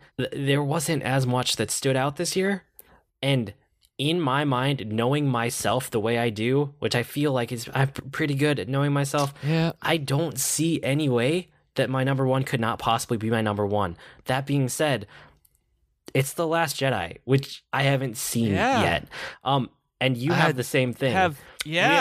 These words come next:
Speaker 1: We,
Speaker 2: I mean, it's
Speaker 1: we're,
Speaker 2: The
Speaker 1: we're
Speaker 2: Last
Speaker 1: saying,
Speaker 2: Jedi. There is
Speaker 1: we're saying number one is The Last Jedi, and it's weird 'cause you have no hype for it. I have a lot of hype for it. I could be disappointed. You could be, like, overjoyed. But from what I've seen and, like,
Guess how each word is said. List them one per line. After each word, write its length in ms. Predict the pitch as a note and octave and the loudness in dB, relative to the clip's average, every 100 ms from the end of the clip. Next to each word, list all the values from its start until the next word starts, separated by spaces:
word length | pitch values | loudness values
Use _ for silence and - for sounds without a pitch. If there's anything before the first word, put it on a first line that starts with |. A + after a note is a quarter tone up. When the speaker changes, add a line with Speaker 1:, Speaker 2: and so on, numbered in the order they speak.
| F#3 | 2
Speaker 1:
We, 60 | A#2+ | 0
Speaker 2:
I 40 | C#3+ | 0
mean, 180 | E3+ | 2
it's 80 | E3 | 2
Speaker 1:
we're, 80 | D#3+ | 2
Speaker 2:
The 60 | E3 | 2
Speaker 1:
we're 60 | |
Speaker 2:
Last 240 | D#3 G3 G#3 | 4 2 2
Speaker 1:
saying, 180 | G#3 C#3 | 2 2
Speaker 2:
Jedi. 480 | F3 A#3 C#3 A2+ | 2 2 2 0
There 240 | A#2 F3+ F#3 | 0 0 2
is 420 | D3+ C3 B2+ - _ _ | 0 -2 -8 -16 _ _
Speaker 1:
we're 160 | - C3 | -2 -2
saying 300 | C#3 F3+ F3 | 0 0 2
number 240 | D#3+ D#3 | 0 0
one 280 | C#3+ C#3+ C3 | 0 2 0
is 160 | A2+ A#2 | -2 -2
The 60 | B2 | 0
Last 320 | A#2 A#2 - | 2 0 -2
Jedi, 380 | A#2+ G#2+ F#2 - | 0 2 0 -2
and 440 | A#2 A#2 A2+ F#2+ - _ _ _ | 0 2 0 -2 -12 _ _ _
it's 140 | B2+ A#2 | -2 0
weird 300 | B2 B2 - | 0 0 -2
'cause 180 | A#2 G#2 | -8 -2
you 100 | A#2+ | 0
have 140 | C3 A#2+ | 0 -2
no 140 | A#2+ | -2
hype 240 | A#2+ A#2+ | -2 -4
for 240 | - G#2+ F#2+ | -2 -2 0
it. 160 | F#2 - - - - | -2 -6 -20 -20 -8
I 60 | - | -4
have 160 | C#3+ C#3+ | -4 -2
a 40 | |
lot 160 | C3+ C#3 | 0 0
of 60 | |
hype 180 | C3+ A#2 | 0 -4
for 240 | - G#2+ F#2 | -2 0 0
it. 200 | - _ - | -2 _ -2
I 100 | C3+ | 0
could 120 | D3+ | 0
be 100 | C3 | 0
disappointed. 760 | A#2 - B2+ B2 A2+ A2 F#2+ - - | -2 -4 -2 -2 2 0 -2 -10 -20
You 260 | - G2+ B2+ | -10 -2 0
could 160 | C#3 A2 | 0 -2
be, 120 | A#2 | 0
like, 160 | A2+ G#2 | 0 0
overjoyed. 600 | A2+ A2 G2+ A2+ G#2 - - - - - - _ | -2 -2 -2 0 0 -4 -20 -20 -14 -12 -12 _
But 320 | C#3 C3+ - | 0 0 -2
from 300 | - D3 D3 D3+ | -4 -2 -2 0
what 140 | G#3+ | 0
I've 180 | C4 G#3+ | 0 0
seen 520 | - C3+ D3 D3+ C#3 | -2 0 2 2 -2
and, 200 | - A#2+ | -2 0
like, 320 | A2+ G#2 - | 2 0 -4